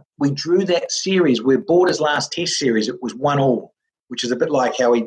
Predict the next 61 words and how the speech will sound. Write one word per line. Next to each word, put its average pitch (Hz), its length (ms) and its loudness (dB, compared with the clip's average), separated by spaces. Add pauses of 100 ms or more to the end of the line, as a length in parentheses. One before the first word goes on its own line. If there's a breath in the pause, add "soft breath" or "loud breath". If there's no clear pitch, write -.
were 113 100 -6
hoping 147 300 0
it 110 40 -4
was 104 100 -10
gonna 120 160 -4
be 117 100 0
in 113 80 0
late 120 220 2
eighty-seven, 113 500 0
but 101 140 -4 (200)
we 127 280 -6
had 123 80 -2
to 123 40 0
wait 139 280 2
till 123 120 -8
the 110 40 -4
beginning 120 240 -2
of 117 40 -10
ninety-three 117 520 0
to, 110 140 -2 (300 soft breath)
to 123 100 2
retain 123 500 0
the 110 140 -4 (400)
Trans-Tasman 123 640 -4 (120)
Trophy 147 460 -2 (220)
on 117 100 -6
that 123 180 -4
side 123 240 0
of 98 100 -4
it. 117 80 -4
So - 260 0
I 180 120 2
got 220 180 2
a 170 100 -2
taste - 380 -2
of 220 100 0
it - 120 -4 (120)
at 131 80 -4
either 139 320 2
end 135 160 0
of 120 80 -2
the 110 180 -8
career, 131 500 -2 (500 soft breath)
um, 123 440 -8 (120)
to 120 140 -6 (100)
do 160 120 4
that. 135 160 2
And 135 120 -4
to 139 80 -4
get 180 240 -2
Border, 156 320 4
as 113 120 2
you 120 60 -2
say, 127 460 0
because 135 240 0
he's 139 100 -2
left-handed, 139 540 0
and 110 140 -4
for 135 140 -4
us, 139 240 0
Flem, 120 280 0